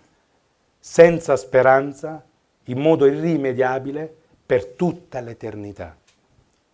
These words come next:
Puoi dire anche tu, "Gesù è il mio Salvatore." Io non mi vergogno di dire, "Gesù è il mio Salvatore." Ieri in piazza a Bustarsizio,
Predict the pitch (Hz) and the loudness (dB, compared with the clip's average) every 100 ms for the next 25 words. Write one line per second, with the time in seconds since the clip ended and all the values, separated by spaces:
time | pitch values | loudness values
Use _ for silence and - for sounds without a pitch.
0 | _ 160 147 135 127 117 123 156 165 - | _ 0 0 0 0 -2 -6 -6 -10 -18
1 | _ _ 113 151 - 175 143 147 185 135 | _ _ -4 -2 2 6 6 4 0 -2
2 | 123 113 117 113 101 170 160 156 147 139 | -2 -4 -4 -4 -2 0 2 2 2 6
3 | 160 147 127 131 185 208 208 - - _ | 6 6 -2 -2 4 4 4 -8 -20 _
4 | _ _ _ 110 127 131 139 123 131 - | _ _ _ 0 0 6 4 4 -2 -2
5 | 120 120 117 110 143 143 127 160 160 165 | -2 -2 -2 0 2 2 4 8 8 6
6 | 139 120 127 135 127 175 170 - 135 - | -2 0 0 -4 -2 -2 -2 0 -2 -2